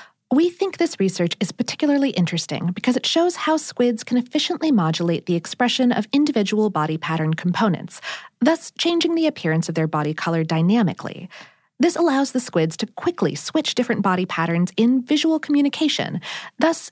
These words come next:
it is sort of like an alphabet visual language." The researchers think the color patterns displayed by the squid are not only used as communication signals to the same species, but are also used to hide or warn off other potential predators or prey. This research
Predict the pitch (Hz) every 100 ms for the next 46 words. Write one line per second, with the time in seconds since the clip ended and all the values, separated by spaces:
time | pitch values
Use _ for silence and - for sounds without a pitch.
0 | - 269 262 - 339 339 143 131 - -
1 | 262 285 185 156 156 - _ _ 180 170
2 | 170 170 180 214 185 76 67 - - _
3 | _ _ _ _ 277 339 349 349 349 -
4 | 170 156 - 170 254 277 277 247 254 254
5 | 247 208 - 233 240 233 233 - - 165
6 | 165 - - 247 254 320 294 285 185 170
7 | - - 202 185 185 202 - 185 190 190
8 | 185 - 165 175 165 160 - 302 - 160
9 | 160 - - - - 254 - 320 311 262
10 | 247 233 - 285 160 143 - 240 233 233
11 | 269 254 269 151 - 220 247 247 180 165
12 | 165 - 160 160 180 - 165 160 - 247
13 | 196 - 190 _ _ _ _ _ _ _
14 | 339 349 262 247 247